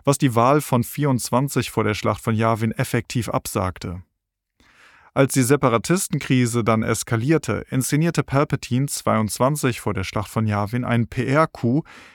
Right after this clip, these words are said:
indem er eine zwölfminütige Ansprache an die Galaxis richtete, in der er Dooku Frieden anbot. Er präsentierte sich als die verletzte Partei,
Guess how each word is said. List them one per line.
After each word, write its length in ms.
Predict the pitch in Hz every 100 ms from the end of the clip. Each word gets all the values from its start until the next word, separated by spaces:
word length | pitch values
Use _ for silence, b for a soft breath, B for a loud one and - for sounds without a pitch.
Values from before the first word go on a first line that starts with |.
| B
indem 280 | 127 139
er 120 | 156 131
eine 220 | 127 113
zwölfminütige 920 | - 131 151 160 131 127 135 131 113
Ansprache 580 | 113 139 - 110 107 98
an 100 | 104
die 100 | 107
Galaxis 560 | 104 101 104 - 110 -
richtete, 460 | 107 110 101 117 B B B
in 80 | 123
der 160 | 147
er 100 | 175
Dooku 320 | 147 156 170
Frieden 360 | - - 190 165
anbot. 520 | 107 101 87 - - _ _ _ _ _ _ _ _
Er 100 | -
präsentierte 720 | 131 - 127 131 - 185 175 147
sich 240 | 139 -
als 180 | 135 -
die 100 | 131
verletzte 520 | - 120 123 - 139
Partei, 600 | - 123 - 120 110 98